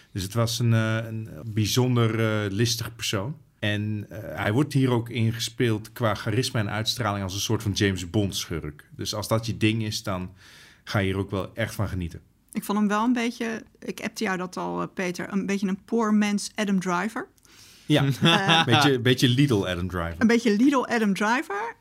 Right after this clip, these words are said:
Speaker 2: maar,
Speaker 1: <laughs>
Speaker 2: maar wel, eh, wel echt goed geacteerd. Do-,
Speaker 1: Ja.
Speaker 2: door deze persoon dan. Maar ga
Speaker 1: Ja.
Speaker 2: rustig verder.
Speaker 1: Hij, hij heet, eh, Taha Rahim. Ik vo-, ik vond hem ook echt de beste acteur,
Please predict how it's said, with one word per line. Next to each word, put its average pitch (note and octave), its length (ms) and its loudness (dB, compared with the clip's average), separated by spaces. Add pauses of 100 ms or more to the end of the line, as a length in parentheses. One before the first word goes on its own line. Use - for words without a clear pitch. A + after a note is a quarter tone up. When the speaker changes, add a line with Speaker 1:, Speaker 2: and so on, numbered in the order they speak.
Speaker 2:
maar, - 340 4
Speaker 1:
<laughs> A3+ 40 4
Speaker 2:
maar A3+ 140 6
wel, C4+ 280 2 (140)
eh, A3+ 200 0 (120)
wel B3 280 2
echt C4 120 -2
goed - 200 -6
geacteerd. - 520 -6 (800)
Do-, F#3 220 -4
Speaker 1:
Ja. C#3 120 4
Speaker 2:
door F3+ 120 0
deze A3+ 300 2
persoon - 340 -10
dan. D3 180 -10 (220)
Maar G3+ 140 0
ga - 100 2
Speaker 1:
Ja. - 60 6
Speaker 2:
rustig - 260 -4
verder. - 240 -12 (240)
Speaker 1:
Hij, C#3+ 280 -4
hij B2 280 0
heet, C#3 380 -2
eh, C#3+ 120 -2
Taha A#2+ 480 0
Rahim. A#2 440 -2 (420)
Ik - 60 -16
vo-, F#3 100 -2
ik D#3+ 100 -4
vond D#3+ 140 2
hem C#3 80 2
ook C3 100 -4
echt B2 160 -4
de B2+ 60 -2
beste A#2+ 460 0
acteur, A2 540 0